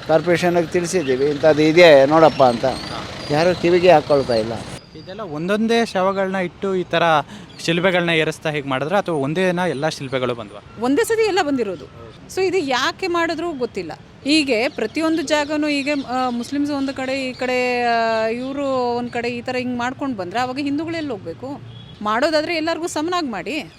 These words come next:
Speaker 3: ಒಬ್ರಿಗೊಂದು ಒಬ್ರಿಗೊಂದು ಯಾಕೆ?
Speaker 1: ನೋಡಿ, ಇದೀಗೆ ಗವರ್ನಮೆಂಟ್ ಜಾಗ ಎಲ್ಲೆಲ್ಲಿದೆಯೋ ಈ ಥರ ಅವರು ಅಕ್ರಮ ಮಾಡ್ಕೊಂಡಿದ್ದಾರೆ.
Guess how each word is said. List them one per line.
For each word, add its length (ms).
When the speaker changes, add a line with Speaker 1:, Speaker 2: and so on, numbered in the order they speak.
Speaker 3:
ಒಬ್ರಿಗೊಂದು 460
ಒಬ್ರಿಗೊಂದು 440
ಯಾಕೆ? 380
Speaker 1:
ನೋಡಿ, 240
ಇದೀಗೆ 600
ಗವರ್ನಮೆಂಟ್ 460
ಜಾಗ 200
ಎಲ್ಲೆಲ್ಲಿದೆಯೋ 1000
ಈ 180
ಥರ 180
ಅವರು 1120
ಅಕ್ರಮ 480
ಮಾಡ್ಕೊಂಡಿದ್ದಾರೆ. 800